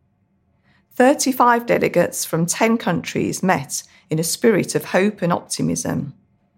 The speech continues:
All the major Christian socialists and pacifists of the time were there. Henry Hodgkin from America,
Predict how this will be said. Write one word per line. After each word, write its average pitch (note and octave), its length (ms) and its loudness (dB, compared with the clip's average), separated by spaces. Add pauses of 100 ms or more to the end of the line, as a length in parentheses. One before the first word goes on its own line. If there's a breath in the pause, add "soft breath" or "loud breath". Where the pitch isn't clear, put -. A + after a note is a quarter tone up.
(420)
All A#3+ 200 6
the B3 120 4
major A#3 380 4
Christian A3 500 0
socialists G3 760 -2
and E3 140 0
pacifists - 600 -4
of F#3+ 100 -10
the F3+ 100 -4
time F3 420 -2
were D#3 100 2 (140)
there. A#2 300 -2 (500)
Henry E3 320 2
Hodgkin A3 600 0
from F3 240 0
America, G#3 680 0